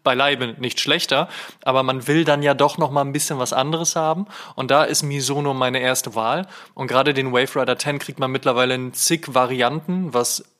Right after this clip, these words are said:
Colorways, aber auch Materialien anbelangt und dementsprechend auch gerne mal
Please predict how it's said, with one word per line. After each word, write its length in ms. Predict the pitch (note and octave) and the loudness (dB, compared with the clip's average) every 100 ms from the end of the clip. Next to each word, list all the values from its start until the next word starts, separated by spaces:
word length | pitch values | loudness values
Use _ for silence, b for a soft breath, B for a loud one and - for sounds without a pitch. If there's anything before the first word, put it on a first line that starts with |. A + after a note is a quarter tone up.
| _ - | _ -6
Colorways, 720 | - C#3+ D3+ D3+ D3+ D#3 - | 2 4 4 4 2 0 -2
aber 200 | C3 C3 | 0 0
auch 100 | B2+ | 0
Materialien 640 | C3 B2+ - B2 B2 D3 D#3+ | -4 -6 -4 0 0 0 -4
anbelangt 600 | D3+ D#3 D3+ D#3+ G3+ - B B B B - | -6 -4 -4 -4 -6 -12 B B B B -4
und 420 | D#3 F#3 G3 - _ | 0 2 0 -4 _
dementsprechend 720 | C3 C#3+ D3+ - D3 D#3 - | -2 0 -2 -2 -2 0 -2
auch 180 | A#2 A2+ | -2 0
gerne 240 | C3 D#3 | 2 2
mal 400 | D3 C#3+ C#3 C#3+ | 2 4 4 0